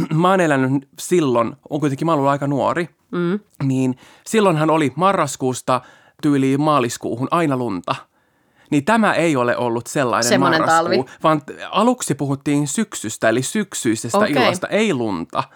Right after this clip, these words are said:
Speaker 2: Joo.
Speaker 1: ei pakkasta, vaan
Speaker 2: Joo.
Speaker 1: tuulta ja sadetta. Eli tää voisi olla ihan hyvin kaksituhattaluvun, niin sen takia mä haluan jotenkin kiinnittää tähän ehdottomasti huomiota, että ei ole ollut routaa, ei
Speaker 2: Joo.
Speaker 1: ollut maajäässä ja on liikuttu pyörillä.
Speaker 2: Aivan.
Speaker 1: Ja kyse on kuitenkin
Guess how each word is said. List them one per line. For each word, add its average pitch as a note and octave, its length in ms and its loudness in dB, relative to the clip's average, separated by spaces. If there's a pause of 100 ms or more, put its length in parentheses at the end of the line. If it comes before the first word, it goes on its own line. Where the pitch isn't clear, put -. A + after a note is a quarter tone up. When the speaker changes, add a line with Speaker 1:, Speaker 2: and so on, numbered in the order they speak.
(160)
Speaker 2:
Joo. F#3 240 2
Speaker 1:
ei F#3+ 200 4
pakkasta, - 680 -6 (300)
vaan D#3 300 4
Speaker 2:
Joo. F3 240 2
Speaker 1:
tuulta D3+ 560 0
ja C3+ 100 -2
sadetta. B2+ 500 -2
Eli B2+ 120 0
tää E3+ 180 0
voisi F#3+ 260 -2
olla D3 140 0
ihan D3 380 0
hyvin C3 320 -2 (200)
kaksituhattaluvun, A#2 920 -2
niin C3 120 0
sen E3 140 0
takia C#3 220 -2
mä B2+ 60 0
haluan B2+ 160 0
jotenkin C3 240 -6
kiinnittää B2+ 440 0
tähän C#3+ 240 0
ehdottomasti C3 600 -4
huomiota, C3 260 2
että A#2 180 -6
ei F3 120 4
ole C3+ 100 0
ollut A2+ 180 -2
routaa, C3 580 -2 (160)
ei D3+ 120 0
Speaker 2:
Joo. D3+ 160 2
Speaker 1:
ollut C#3 140 2
maajäässä B2+ 680 -2
ja A#2+ 180 0 (160)
on E3 120 2
liikuttu F#3 320 0
pyörillä. G#2+ 640 -2 (100)
Speaker 2:
Aivan. E3+ 240 4
Speaker 1:
Ja D3 60 -2
kyse F3 240 0
on C#3+ 100 2
kuitenkin C#3 480 0